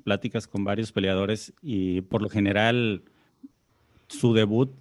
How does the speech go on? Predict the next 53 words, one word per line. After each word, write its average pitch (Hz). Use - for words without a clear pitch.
fue -
una 123
victoria 110
y 101
me, 98
me 98
dicen 104
que 101
sí, 117
es 113
como 107
que 98
cuando 98
se, -
les 101
cae 113
el 117
veinte 117
de, 101
"Pues 101
sí 123
sirvo 123
para, 101
para 101
este 110
deporte, 110
sí 110
puedo 113
llegar 101
lejos". 104
Me 101
han 107
contado 139
experiencias 120
también 113
de 104
que, 104
no, 104
hombre, 131
mi 110
debut 110
fue 123
contra 107
un 120
maestro 123
de 110
Muay 113
Thai 120
que 101
todo 110
el 113
mundo 120
admiraba 113